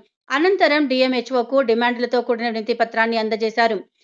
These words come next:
ఈ సందర్భంగా సీఐటియు జిల్లా కార్యదర్శి బి బసవరాజ్ మాట్లాడుతూ, మరియు జిల్లా ఉపాధ్యక్షులు మల్లేశం మాట్లాడుతూ,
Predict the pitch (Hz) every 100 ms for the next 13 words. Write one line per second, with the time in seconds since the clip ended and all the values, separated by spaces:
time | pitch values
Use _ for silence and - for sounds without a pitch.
0 | _ - 311 381 392 381 339 311 285 285
1 | 285 277 247 240 247 240 233 226 233 233
2 | 226 226 233 220 262 226 240 220 214 214
3 | 240 240 226 220 208 220 214 302 233 -
4 | _ _ - 302 311 320 254 294 339 285
5 | 285 277 247 247 247 247 214 208 233 254
6 | 247 226 226 226 214 247